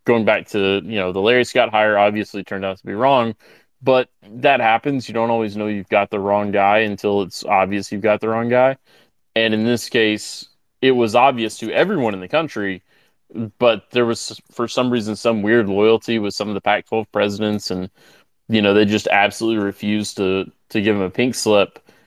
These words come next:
And the value of the conference kept declining to the point where, obviously, you know, the financial incentive for U C L A and U S C to jump ship to the Big Ten was,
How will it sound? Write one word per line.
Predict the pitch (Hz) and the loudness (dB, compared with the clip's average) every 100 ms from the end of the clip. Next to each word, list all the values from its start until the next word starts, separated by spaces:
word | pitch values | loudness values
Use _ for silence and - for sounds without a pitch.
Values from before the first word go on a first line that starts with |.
| _ _ _ 117 | _ _ _ 0
And | 117 113 104 101 92 - | 2 2 2 0 -6 -12
the | 113 110 | -4 -2
value | 98 101 107 120 110 | 0 2 2 2 0
of | 98 | -4
the | 104 | -6
conference | 104 107 107 87 - | -4 -4 -6 -14 -4
kept | 117 98 - | 0 0 -2
declining | - - 113 131 131 95 92 104 - _ _ _ _ _ - | -18 -6 -2 0 0 -4 -6 -10 -14 _ _ _ _ _ -4
to | 117 | -2
the | - | 0
point | 117 117 113 | 2 2 2
where, | 110 107 104 101 101 - | 4 6 6 6 4 0
obviously, | 98 101 101 - 101 95 95 | 0 0 -4 -4 -4 -6 -8
you | 98 | -8
know, | |
the | 92 | -8
financial | - 98 104 - 98 | -4 -2 0 0 -4
incentive | - 107 110 98 95 98 - _ _ _ _ - | -2 -4 0 0 0 -4 -12 _ _ _ _ 0
for | 104 101 98 95 - | 4 6 6 4 2
U | 120 113 | 2 2
C | 104 113 | 2 2
L | 101 98 | 4 4
A | 101 | 4
and | 98 | 0
U | 87 | -4
S | 76 | -4
C | - 110 | -2 -2
to | - | -2
jump | 92 101 98 - | -4 -4 -4 -4
ship | - 107 - - | 0 0 -2 -10
to | - 98 95 95 107 | -6 -4 -4 -6 -8
the | 92 | -4
Big | 101 95 | -2 -2
Ten | - 135 107 | -2 0 0
was, | 98 92 - | 0 -2 -8